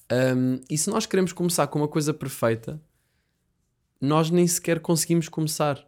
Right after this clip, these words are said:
porque ficamos ali às voltas. Imaginem que estamos a querer escrever um livro e queremos que a primeira frase fique perfeita. Epá, yeah, tipo, vamos, podemos ficar ali cinco horas até ter uma frase perfeita e depois, tipo, quê? Precisamos de mais cinco horas para a segunda frase do livro?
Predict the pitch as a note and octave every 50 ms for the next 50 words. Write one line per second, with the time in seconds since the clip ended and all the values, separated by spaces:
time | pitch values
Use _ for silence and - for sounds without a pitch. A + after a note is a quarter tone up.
0 | _ _ - C3+ C3 - - D#3 - - E3 D#3+ D#3 C#3+ E3 D#3+ D3+ E3+ E3+ E3
1 | C3 A#2 - - _ _ _ _ - A#2+ C3 C#3 B2 B2 B2+ D#3+ E3 D#3 D3 -
2 | C3 A#2 C3 C3+ C#3+ C#3+ E3 E3 E3 D#3+ - E3 D#3+ D#3 D#3+ D#3+ D#3+ D#3 D#3 D#3
3 | - - D3 C#3+ D#3+ D#3 D#3 D3+ D3+ D#3+ F3 F3+ F#3 F3+ F3+ D#3+ - E3+ E3 D#3
4 | - - E3 D3 D#3 D#3 D#3 D#3+ D#3+ D#3+ D#3 - D3+ D#3 D3+ - - D3+ D#3 -
5 | - - - D3 B2+ A#2 - G#2 - - _ _ _ _ _ _ _ _ _ _
6 | _ _ _ _ _ _ _ _ _ _ - D3+ - F#3 E3+ D3+ B2 B2+ C#3 C3+
7 | A#2+ - - - - - A2+ A2 A2 A2+ - B2 B2 B2+ A#2+ - - - - C3
8 | B2+ C3+ C3 C3+ C#3 B2+ - - - E3 D#3+ C3 C#3 C3+ C#3 D3 E3 E3 D#3 D3
9 | C#3+ D3 C#3+ - D3 C#3+ C#3+ C#3 - C#3+ C#3+ D3 - - - - D3+ D3+ D3+ D#3+
10 | D#3 D3+ - D#3+ D#3 D3+ - D3 - - - - B2+ - - - - C3 C3 B2
11 | A#2+ C3 B2+ B2+ - - D3 C#3 C3+ C#3 C3 B2+ C3 - - C3 C3 - C3 C3
12 | B2+ C3 - - B2+ B2 B2 B2 A#2+ A#2+ C#3+ D3+ C#3+ B2+ A2+